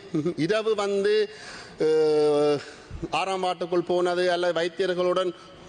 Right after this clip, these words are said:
ஆ, முரண்பட்டது, விடயம் தொடர்பாக, அஹ், அவர் அப்படி, அஹ், நடந்ததை நான் ஏற்றுக்கொள்ளவில்லை. ஆனால்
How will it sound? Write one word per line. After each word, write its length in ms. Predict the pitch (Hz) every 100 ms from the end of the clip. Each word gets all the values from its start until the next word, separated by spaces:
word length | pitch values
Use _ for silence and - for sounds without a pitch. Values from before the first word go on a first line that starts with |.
| -
ஆ, 120 | 190
முரண்பட்டது, 760 | 165 170 208 196 190 185 185 202 185 - - -
விடயம் 260 | 170 214
தொடர்பாக, 540 | 196 190 190 185 185 185 233 240 - - -
அஹ், 300 | 160 160 156 -
அவர் 240 | 156 185
அப்படி, 360 | 170 - 190 202 196 - - - - -
அஹ், 220 | 156 156
நடந்ததை 540 | 156 170 208 208 208
நான் 200 | 247 220
ஏற்றுக்கொள்ளவில்லை. 640 | 202 190 175 170 147 117 95 - - - - - -
ஆனால் 520 | 135 180 196 226